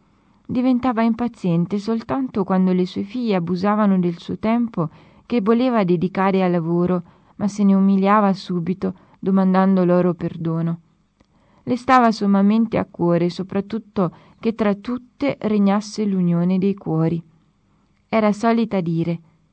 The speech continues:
"Preferirei che la casa bruciasse che vedervi in discordia." Alla sua segretaria un giorno dichiarò: Badate di fare bene il vostro dovere, perché io, nella distribuzione delle cariche,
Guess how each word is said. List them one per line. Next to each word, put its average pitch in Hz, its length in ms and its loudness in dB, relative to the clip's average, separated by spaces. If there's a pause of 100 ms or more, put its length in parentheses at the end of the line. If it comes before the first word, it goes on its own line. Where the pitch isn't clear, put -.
(520)
"Preferirei 214 1000 2
che 220 140 -4
la 202 120 0
casa 220 340 -2
bruciasse 175 880 -6 (240)
che 208 140 -4
vedervi 196 500 4
in 175 140 2
discordia." 165 800 -6 (760)
Alla 220 220 0
sua 262 200 -2
segretaria 185 760 0
un 196 140 2
giorno 220 380 0
dichiarò: 175 520 -2 (460)
Badate 226 560 0
di 185 100 -2
fare 175 260 -2
bene 190 240 2
il 180 100 0
vostro 175 400 -6
dovere, 175 520 -2 (340)
perché 208 240 -6
io, 180 400 2
nella 190 240 2
distribuzione 190 840 -4
delle 180 260 0
cariche, 175 560 -4